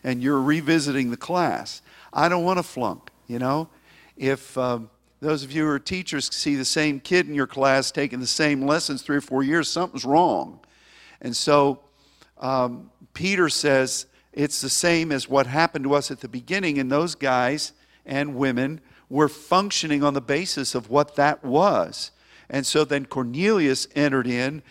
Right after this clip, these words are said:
and God came. And, you know, there are several instances of that in the Scripture. And we experience that when we go in ministry, uh, when we go and, and communicate this commission to people who've never heard it before.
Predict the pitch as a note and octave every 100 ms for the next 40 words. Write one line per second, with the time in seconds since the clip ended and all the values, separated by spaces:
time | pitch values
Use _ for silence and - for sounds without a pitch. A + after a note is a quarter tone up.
0 | - - C#3+ C#3+ A#2+ C#3+ C#3 D3 B2 -
1 | F#3+ G3 D#3 F#2 G2+ - - - - C#3
2 | C#3 C#3 C3+ C#3 D#3+ D#3+ D#3 D#3 C#3 G#3
3 | F3+ E3 F3+ G3 - A#2+ - G#2 G2+ F#2+
4 | G#2+ G#2 G#2 A2 A2+ - - G#3+ - -
5 | F2+ - _ _ _ - - D3+ D3+ F3
6 | B3 G3 - - C3+ B2+ A#2 C3+ C3+ -
7 | C3+ C3 C#3 D3 B2+ A#2+ B2 C3+ C#3 D3+
8 | G#3+ F#3 - - E2 _ _ - - -
9 | - B2+ B2 B2 C3+ C3 C3 C#3+ B2 C#3+
10 | D3 C#3+ A#2 A2+ - B2 A#2 - B2+ C3
11 | D#3 F#3 - D#3 C3 B2+ - A2+ D3 E3+
12 | - - - C#3+ E3 - A#2 A2 A2+ -
13 | - _ _ - D#3+ D3 - F#3 E3+ D3+
14 | D3 C#3 D3+ D3 C#3 F#3 G#3 - A2 -
15 | F2+ C2+